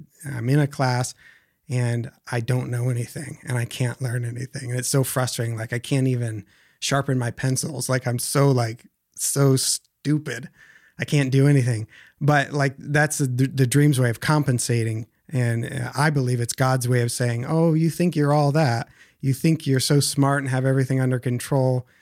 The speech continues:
Well, let me show you the, the reality." The reality is, is that I, God, hold everything together. You're not all that. You, a-, and, and also you need to embrace this other part of yourself that, um,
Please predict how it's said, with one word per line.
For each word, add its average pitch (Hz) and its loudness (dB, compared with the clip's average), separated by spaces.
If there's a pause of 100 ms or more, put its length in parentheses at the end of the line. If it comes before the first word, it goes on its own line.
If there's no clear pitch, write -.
(260)
Well, 147 2 (200)
let 147 0
me 156 4
show 156 0
you 139 6
the, 120 -2
the 127 -2
reality." 123 2
The 113 -4
reality 143 2
is, 120 -2 (100)
is 120 -6
that 113 -6 (520)
I, 131 2
God, 127 0
hold 123 0
everything 120 0
together. 110 -6 (360)
You're 143 4
not 156 4
all 117 0
that. 110 -4
You, 139 -2
a-, - -2 (120)
and, 139 6 (100)
and 175 4
also 151 0
you 143 4
need 151 4
to 135 2
embrace 127 0
this 123 -4
other 170 2
part 123 -2
of 117 -2
yourself 113 -6 (680)
that, 127 0 (300)
um, 123 -4